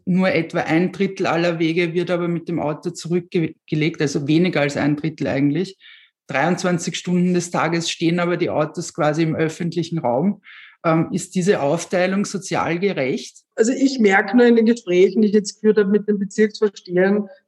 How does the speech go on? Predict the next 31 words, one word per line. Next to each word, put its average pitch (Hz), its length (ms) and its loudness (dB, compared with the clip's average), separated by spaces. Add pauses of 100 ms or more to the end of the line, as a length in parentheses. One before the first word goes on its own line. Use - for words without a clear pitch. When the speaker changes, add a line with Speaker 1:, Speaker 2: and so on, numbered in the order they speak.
(240)
Speaker 2:
dass 208 120 4
es 220 160 2
generell 208 800 4 (420)
fast 208 240 0
in 220 80 4
der 214 80 2
Stadt 185 300 -2
so 220 80 0
ein 202 60 -4
bisschen 214 240 4
ein, 208 220 0
ein 202 120 -2
Wertewandel 180 680 0
ist, 180 220 -8
der 175 80 0
im 175 160 -2
Gange 165 320 -6 (180)
ist, 160 200 -10
ja. 202 200 2 (320)
Und 202 220 0
dass 208 180 2
auch 180 560 0 (140)
in 214 120 2
den 208 180 4
Bezirken 233 1080 4 (800)
total 196 400 4
der 214 180 2
Wunsch 226 300 4
da 180 320 2
ist, 196 320 -2 (100)
ähm, 185 400 0